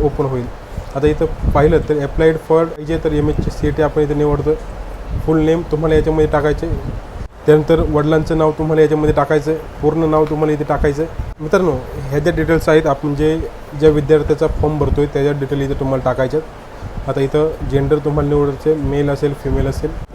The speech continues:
हे निवडल्यानंतर, हे निवडल्याच्यानंतर तुम्हाला खाली तुमची date of birth इथे विचारलं जाईल,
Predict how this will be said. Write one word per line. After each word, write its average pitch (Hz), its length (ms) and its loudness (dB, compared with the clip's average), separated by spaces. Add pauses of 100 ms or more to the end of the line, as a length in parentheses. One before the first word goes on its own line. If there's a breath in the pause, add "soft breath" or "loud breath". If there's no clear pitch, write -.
हे 143 120 0
निवडल्यानंतर, 147 540 2 (1120)
हे 156 60 4
निवडल्याच्यानंतर 151 600 2
तुम्हाला 147 340 -2
खाली 147 140 -2
तुमची 143 240 -2
date 139 240 -2
of 135 220 -4
birth 139 160 -2
इथे 135 140 -2
विचारलं 135 320 0
जाईल, 135 200 0